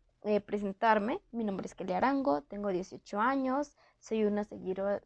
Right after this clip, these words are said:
seguidora de Cristo, una apasionada por compartir contenido de valor que aporte a tu vida, sobre todo a tu vida espiritual.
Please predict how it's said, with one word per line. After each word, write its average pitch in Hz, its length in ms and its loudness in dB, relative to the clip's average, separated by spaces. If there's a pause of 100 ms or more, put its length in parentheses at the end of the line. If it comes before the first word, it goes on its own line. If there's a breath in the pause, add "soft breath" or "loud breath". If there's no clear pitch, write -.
(100)
seguidora 233 500 2
de 269 100 2
Cristo, 214 720 0
una 202 280 -2
apasionada 208 720 -4
por 202 180 -10
compartir 196 520 -8
contenido 190 640 -4
de 196 100 0
valor 185 440 0
que 170 100 -12
aporte 196 380 -8
a 202 40 -6
tu 202 180 -4
vida, 202 240 0
sobre 190 280 -6
todo 196 240 -4
a 208 60 0
tu 185 200 -6
vida 190 240 -2
espiritual. 220 720 -4